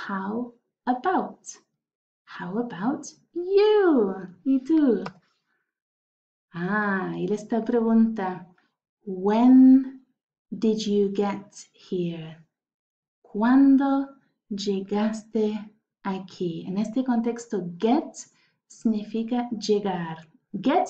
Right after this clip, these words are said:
tiene muchos significados. Get puede ser llegar, puede ser obtener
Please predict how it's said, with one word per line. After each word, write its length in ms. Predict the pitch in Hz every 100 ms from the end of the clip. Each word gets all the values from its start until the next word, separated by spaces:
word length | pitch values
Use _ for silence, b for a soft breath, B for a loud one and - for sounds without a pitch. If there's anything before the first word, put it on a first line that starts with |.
| -
tiene 180 | 285 240
muchos 320 | 214 214 240
significados. 680 | 220 190 214 202 180 175 175
Get 280 | 214 214 -
puede 300 | 190 185 190
ser 340 | 196 190 180 180 B B
llegar, 880 | - 190 180 202 208 208 202 202 208
puede 320 | - 180 180
ser 420 | 175 - 180 175 175
obtener 920 | 175 - - 190 214 240 240 233 233